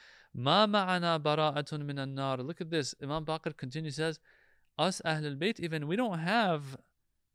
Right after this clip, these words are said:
uh, a, a free pass from, uh, out of the hellfire." Like, in other words, even if we don't act upon what we know, we're gonna be in trouble too.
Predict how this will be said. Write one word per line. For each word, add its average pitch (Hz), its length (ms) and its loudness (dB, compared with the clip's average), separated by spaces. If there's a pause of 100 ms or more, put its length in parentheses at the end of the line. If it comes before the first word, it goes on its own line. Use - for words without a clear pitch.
(360)
uh, 117 380 -2
a, 135 220 -4
a 139 80 -2
free 165 240 -4
pass 160 580 -2 (560)
from, 143 460 -2
uh, 131 260 -2
out 139 140 2
of 135 100 -2
the 131 80 -2
hellfire." 120 640 -2 (680)
Like, 131 100 -2
in 143 60 0
other 185 160 2
words, 180 180 2
even 185 180 -2
if 151 120 -4
we 151 200 2
don't 185 300 2
act 143 260 0
upon 135 300 -2
what 135 160 -2
we 131 140 -4
know, 139 180 -2
we're 143 240 0
gonna 170 160 -2
be 131 120 -4
in 117 100 -4
trouble 120 280 -4
too. 151 300 -8